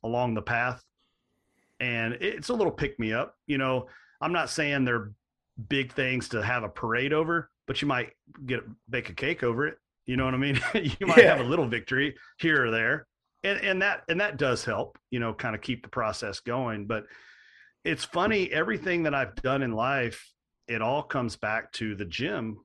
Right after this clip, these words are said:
Speaker 1: and some exercise weightlifting program. Uh, and I truly feel like that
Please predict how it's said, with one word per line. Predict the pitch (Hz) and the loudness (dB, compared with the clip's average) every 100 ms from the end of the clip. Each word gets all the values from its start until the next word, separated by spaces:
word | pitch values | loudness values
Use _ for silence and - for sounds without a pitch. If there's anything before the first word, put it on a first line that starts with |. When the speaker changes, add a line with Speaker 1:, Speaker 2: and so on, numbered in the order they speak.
| _ _ | _ _
Speaker 1:
and | 117 110 107 | -8 -6 -6
some | - - 120 127 131 131 | -6 -4 0 2 0 0
exercise | 117 - 117 - 113 113 110 104 | -2 -2 -4 0 2 2 0 -2
weightlifting | 110 113 120 113 107 117 98 | -4 -4 -2 -4 -4 -6 -6
program. | - 123 156 127 113 107 101 - - _ _ _ _ _ | -2 0 0 0 -2 -2 -6 -14 -20 _ _ _ _ _
Uh, | 117 117 110 | -2 0 0
and | 123 123 | 0 0
I | 127 | 0
truly | - 180 214 196 120 | 0 0 0 2 0
feel | - 139 156 135 | 0 0 2 2
like | 117 110 104 - 104 | 2 0 -2 -12 -12
that | 92 113 123 151 | -4 0 2 2